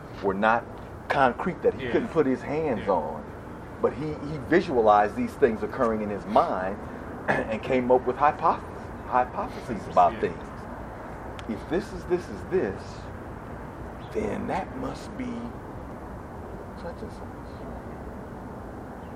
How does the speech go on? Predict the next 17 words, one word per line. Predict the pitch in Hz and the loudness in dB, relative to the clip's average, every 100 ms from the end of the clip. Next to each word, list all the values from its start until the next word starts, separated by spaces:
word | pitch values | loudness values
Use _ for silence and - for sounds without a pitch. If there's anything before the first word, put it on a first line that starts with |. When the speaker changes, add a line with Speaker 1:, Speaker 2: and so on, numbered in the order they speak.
| - 92 | -8 -2
Speaker 1:
You | |
know | 104 | 0
what | 104 | 2
I'm | - | 2
saying? | 113 117 | 2 0
And, | 113 - | -2 -2
and | 104 | -4
it's | 98 | 2
a, | 107 - | 2 2
it's | 92 107 | -2 0
a, | 95 - - - 92 | -2 -4 -10 -8 -8
it's | 90 104 | -2 2
a, | 87 82 - - - - - - - 90 | 2 0 -6 -10 -10 -10 -10 -10 -4 0
a | 82 | 0
pattern | - 98 98 104 | 4 4 4 2
of | - | -4
thinking. | - 175 - | -2 -4 -6